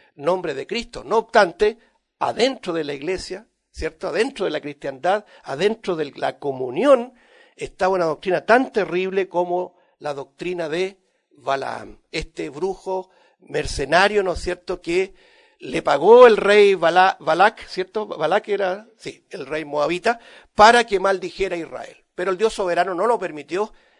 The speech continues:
y este adivino terminó que, ha-, haciendo ¿qué cosa? Todo lo contrario, bendiciendo a Israel. Bien, pero no solamente los de Pérgamo tenían la doctrina de los, eh, de Balaam dentro de ellos, sino que también la doctrina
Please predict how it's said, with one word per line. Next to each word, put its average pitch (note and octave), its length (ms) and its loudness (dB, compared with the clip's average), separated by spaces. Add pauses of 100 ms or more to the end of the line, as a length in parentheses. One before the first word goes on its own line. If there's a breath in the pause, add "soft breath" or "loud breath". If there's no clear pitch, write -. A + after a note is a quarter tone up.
(160)
y D3+ 180 -6
este - 180 -2
adivino G3+ 480 0
terminó E3 420 -4
que, F#3 280 -4
ha-, D#3 160 -4
haciendo F#3 420 -8
¿qué E3+ 100 -8
cosa? F#3+ 380 -6 (160)
Todo A3 180 0
lo E3 120 -8
contrario, E3 440 -4
bendiciendo F3+ 1080 -6
a D3+ 160 -4
Israel. C3 640 -12 (540 soft breath)
Bien, C#4 200 4
pero A#3 200 8
no B3 100 12
solamente A#3+ 560 8
los A3 360 0 (360 soft breath)
de F3 220 0
Pérgamo A3+ 500 4
tenían G#3 580 2 (600 soft breath)
la F3+ 180 2
doctrina G3 480 2
de F#3 100 2
los, E3 420 -2
eh, C#3 460 -6
de C#3+ 100 -4
Balaam D3+ 500 4
dentro G3+ 380 2
de F#3 120 2
ellos, A3 260 0
sino F#3 240 -2
que G3 140 0
también G3 500 0
la G#3+ 100 4
doctrina G3+ 760 0